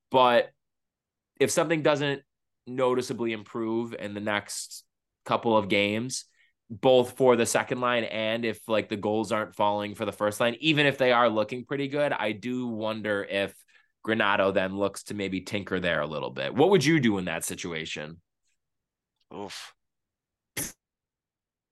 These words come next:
Speaker 2: Oh, boy. Uh, I, I don't know. I guess, uh, moving Skinner down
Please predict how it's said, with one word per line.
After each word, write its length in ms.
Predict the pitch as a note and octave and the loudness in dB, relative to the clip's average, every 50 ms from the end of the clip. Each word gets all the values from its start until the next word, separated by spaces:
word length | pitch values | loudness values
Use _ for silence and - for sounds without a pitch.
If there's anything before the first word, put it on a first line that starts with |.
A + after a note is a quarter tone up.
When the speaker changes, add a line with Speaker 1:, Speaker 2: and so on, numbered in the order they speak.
| - - - - - - - - - - - | -20 -20 -14 -10 -8 -4 -2 0 0 0 0
Speaker 2:
Oh, 160 | B2+ G#2 - - | 0 0 -2 -4
boy. 240 | F#2+ G#2+ G2+ F#2+ - - | -6 -6 -6 -4 -2 2
Uh, 360 | - C#3 D3 D3+ D3 D3 D3 - - - - - - - - - _ _ | 4 6 8 8 8 8 6 4 2 -4 -20 -20 -20 -20 -20 -20 _ _
I, 180 | - D3+ E3+ - - | 4 6 6 6 6
I 100 | - G#3+ | 6 6
don't 140 | C4+ C4+ B3+ | 6 6 6
know. 220 | B3+ A#3 D#3 A2+ | 6 6 6 6
I 160 | G2 A#2 C#3+ | 4 2 2
guess, 480 | C#3 F#3+ A3 A#3 - - - - - - _ _ _ _ _ _ _ _ _ _ _ _ _ _ _ - - | 2 2 2 2 2 2 2 0 -2 -4 _ _ _ _ _ _ _ _ _ _ _ _ _ _ _ -16 -12
uh, 200 | F#3+ F#3 - G3+ F#3 | -12 -10 -10 -10 -10
moving 340 | F3 G3+ A#3 C#4+ D4 C#4+ C4+ | -6 -4 -4 -2 0 2 4
Skinner 420 | - - - G3+ G3 F#3 F3 E3 | 4 4 6 4 4 4 2 2
down 460 | D3 C#3+ C3 B2 A#2 A2+ A2+ A#2 C3 | 2 2 4 4 4 2 0 -4 -10